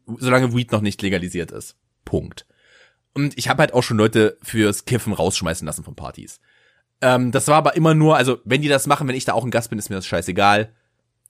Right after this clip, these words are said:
Kommt vielleicht auch mal vor, dass man dann nach dem Zug fragt. I don't care. Wenn ich Veranstalter bin, lass ich sie rausschmeißen. Das ist halt einfach, das ist, das will ich dann auf meiner Party nicht haben.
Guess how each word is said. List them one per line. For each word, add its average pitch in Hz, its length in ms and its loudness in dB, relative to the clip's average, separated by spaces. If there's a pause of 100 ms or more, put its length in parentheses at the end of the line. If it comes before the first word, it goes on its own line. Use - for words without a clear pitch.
(320)
Kommt 92 180 -6
vielleicht 90 200 0
auch 87 60 -6
mal 87 100 -4
vor, 95 100 -2
dass 85 120 -2
man 82 100 -8
dann 85 100 -4
nach 78 60 -12
dem 87 80 -14
Zug - 160 -14
fragt. 113 320 0 (880)
I - 40 -2
don't - 100 -8
care. 117 280 2 (560)
Wenn 123 120 2
ich 127 80 -4
Veranstalter 107 440 2
bin, 87 160 -4
lass - 220 -10
ich - 80 -10
sie - 80 -12
rausschmeißen. - 460 -14 (200)
Das 87 160 -4
ist 95 140 -2
halt 98 160 2
einfach, 95 240 -2
das 95 120 -8
ist, 107 160 -2
das 117 140 0
will 123 100 4
ich 120 80 4
dann 117 120 2
auf 98 80 0
meiner 92 180 2
Party 82 300 -2
nicht 76 160 -12
haben. - 240 -14